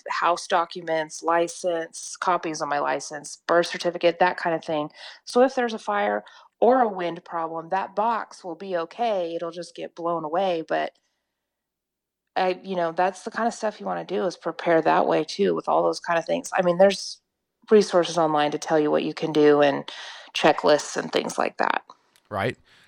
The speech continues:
Speaker 2: You know, something just came across Twitter right now as kind of a joke. Um, a guy that we follow, Matt Lanza on Twitter, he's the space weather nerd. He said the boil, uh, water nose lifted for Houston. Time to celebrate.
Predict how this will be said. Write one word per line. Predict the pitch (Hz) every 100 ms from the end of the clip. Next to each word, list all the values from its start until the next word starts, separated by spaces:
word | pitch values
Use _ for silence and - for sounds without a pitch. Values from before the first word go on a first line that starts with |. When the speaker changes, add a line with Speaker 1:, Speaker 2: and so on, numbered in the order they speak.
| _
Speaker 2:
You | 127
know, | 120
something | 107 135
just | 120 -
came | 127
across | 120 131 123
Twitter | - 127 123
right | 117 127
now | 127 95
as | 85 120 107
kind | 147 113
of |
a | 110
joke. | 113 120 90 -
Um, | 117 107 107 104 -
a |
guy | 117 123
that | 110
we | 120
follow, | - 120 113
Matt | 120 123 113
Lanza | 123 123 113
on | 95 113
Twitter, | - 120 104
he's | 104 110 92 -
the | 107
space | 101 - 117 107
weather | 117 110 110
nerd. | 107 95 98 _ - - _
He | - 131
said | 147 127
the | 120
boil, | 127 139 139 131 - 82 -
uh, | 120 110 107 98
water | 117 120 127 127
nose | 120 117 -
lifted | 127 120 110
for |
Houston. | 107 123 120 - 85
Time | 101 120
to | 110
celebrate. | - 117 110 104 92